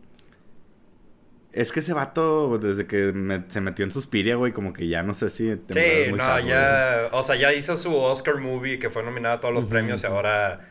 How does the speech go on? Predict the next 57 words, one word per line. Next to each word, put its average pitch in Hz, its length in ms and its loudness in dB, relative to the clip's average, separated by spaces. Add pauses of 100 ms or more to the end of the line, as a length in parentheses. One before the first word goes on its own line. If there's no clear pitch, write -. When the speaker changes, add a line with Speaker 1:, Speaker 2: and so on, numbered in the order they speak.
(140)
Speaker 2:
está 104 200 -6
haciendo 110 260 -4
películas 107 360 -4
que - 120 -14
me 95 60 -10
gustan 92 260 -8
aún 95 140 -12
más, 90 200 -14
o 95 80 -12
sea, 135 220 -8
<laughs> 185 120 -2
Speaker 3:
Sí. 220 160 2 (680)
Speaker 2:
lo, 131 140 0
su-, 143 260 0
lo 131 120 -4
Suspiria 131 480 0
es 131 140 -2
otro 127 260 -6
nivel 120 260 -6
para 113 200 -2
mí, 113 300 -6
la 98 80 -10
Speaker 3:
¿Sí? 131 120 -2
Speaker 2:
verdad. 160 180 0
Speaker 3:
¿Te 131 60 -2
gustó 120 260 -4
mucho? 123 300 -6
Speaker 2:
Ah, 113 220 0
Suspiria 101 580 -4
la 92 160 -10
tengo 101 400 -6
en 92 60 -14
mis 95 120 -12
películas 98 320 -6
favoritas 110 320 -4
de 98 100 -2
Speaker 3:
Y, 135 40 4
Speaker 2:
todos 127 120 4
los - 80 -8
tiempos. 90 240 -10
Speaker 3:
y 131 80 2
Bones 131 300 0
and 160 140 -2
All 143 340 0
es 135 640 -4
también 123 240 -2
para 123 160 -6
Sad 120 160 -10
Boys, 117 280 -10
¿o 104 40 -8
no? 92 180 -8 (880)
Speaker 1:
Un 131 100 -8
poquito. 110 380 -6 (220)
Speaker 3:
¿Un - 100 -10
poquito? - 360 -8 (420)
Speaker 1:
Sí. - 60 -18 (220)
Speaker 3:
Ya. - 160 -12